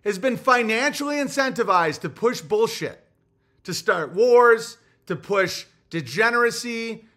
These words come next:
to push drugs. Like, Legion of Skanks and Dave Smith can't talk to me in public,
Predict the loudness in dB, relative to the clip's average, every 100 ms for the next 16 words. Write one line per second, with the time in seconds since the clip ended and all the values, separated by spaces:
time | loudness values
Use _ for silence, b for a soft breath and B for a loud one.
0 | b -8 -4 -4 -6 -4 0 2 0 -4
1 | b b 2 2 0 -4 -2 -2 -2 -4
2 | -2 0 0 -4 -12 -12 -14 _ _ _
3 | -8 -2 2 2 2 -4 -4 -2 -2 -4
4 | -4 -2 -2 0 0 0 -4 -4 -4 -2
5 | 0 0 -2 -8 -12